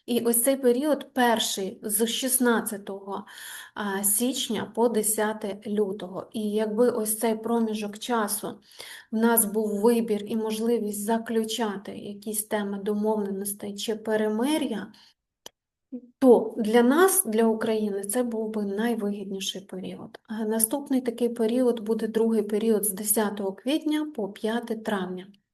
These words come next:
Ось, і там в травні в нас ще буде один хороший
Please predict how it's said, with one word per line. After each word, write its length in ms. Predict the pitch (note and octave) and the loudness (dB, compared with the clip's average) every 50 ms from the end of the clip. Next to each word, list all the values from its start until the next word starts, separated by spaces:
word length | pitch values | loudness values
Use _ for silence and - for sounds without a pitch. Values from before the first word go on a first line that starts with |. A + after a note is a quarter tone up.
| _ _ _ _ _ _ _ _ _ _ _ _ - - _ _ - A3 | _ _ _ _ _ _ _ _ _ _ _ _ -20 -20 _ _ -8 -6
Ось, 260 | G3+ G3+ G3+ - - | -6 -4 -4 -6 -4
і 80 | - A#3 | -4 -4
там 220 | - A#3+ A#3 A3+ | 0 2 2 2
в 100 | A3+ A3+ | 2 0
травні 360 | - - A#3 A#3+ A3+ G#3+ G#3 G#3 | -2 0 0 2 2 2 0 0
в 40 | |
нас 280 | G3+ G3+ G#3 G3+ - - | 0 0 0 0 -2 -2
ще 240 | - - D4 D4+ D#4 | -2 2 4 6 6
буде 260 | C4 A#3+ A3 A3 G#3 | 6 4 4 4 2
один 360 | G#3+ G#3 G3 G#3 G#3 G#3 G#3 | 0 0 0 0 0 0 -2
хороший 520 | G#3 G#3 G#3 G3+ G#3 G3+ - G#3+ G3+ G3+ | -4 -2 -2 -2 -2 -2 -2 -4 -6 -8